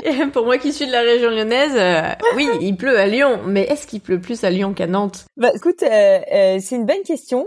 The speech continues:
Speaker 2: parce que, euh, figure-toi qu'en fait, on, on, au début, on hésitait vraiment avec Lyon et tout le monde disait, « C'est hyper sympa, Lyon, et cetera. » Et on a trouvé ça hyper sympa, mais en fait, euh, on a eu la poisse, tu vois. Il y a des fois <laughs> un peu le truc qui te renvoie. Et je te jure qu'on est allé trois, quatre fois.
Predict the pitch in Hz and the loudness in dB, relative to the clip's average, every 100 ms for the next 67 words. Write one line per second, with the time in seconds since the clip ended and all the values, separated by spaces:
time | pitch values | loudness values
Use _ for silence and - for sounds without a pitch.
0 | 494 - 233 - - 254 262 247 220 208 | -4 -2 -2 -4 -6 -4 -2 2 4 4
1 | 196 196 196 214 247 247 294 285 240 277 | 4 2 0 -4 -6 -4 -6 -2 -2 -2
2 | 240 220 - 220 214 214 285 294 226 196 | -2 -2 -2 -2 -2 -2 -4 -2 0 2
3 | 185 214 302 240 - 240 277 190 220 247 | 2 4 2 0 0 -2 0 -2 -4 -4
4 | 208 233 214 175 180 - 202 208 196 196 | 0 0 -2 -6 -6 -6 -4 -2 -2 -4
5 | 190 202 220 294 233 190 294 294 302 285 | -4 0 0 0 0 0 0 -2 -2 -2
6 | 277 240 214 370 339 196 - 190 302 254 | -4 -4 -4 -4 -2 -4 -4 -2 0 2
7 | 202 196 196 202 240 190 247 247 208 202 | 2 2 2 0 0 0 -2 -2 -2 -2
8 | 170 180 - - 226 - - - - 269 | -2 -6 -8 -6 -6 -8 -20 -20 -6 -2
9 | 240 277 285 294 - 226 220 339 - - | -2 -2 -2 -2 2 2 2 0 -4 -18
10 | - 220 240 226 247 233 370 392 - 294 | -4 2 2 4 2 2 0 0 -6 -2
11 | 247 233 226 - 311 311 226 - 254 311 | 0 0 -2 -2 0 0 -2 -2 -2 -2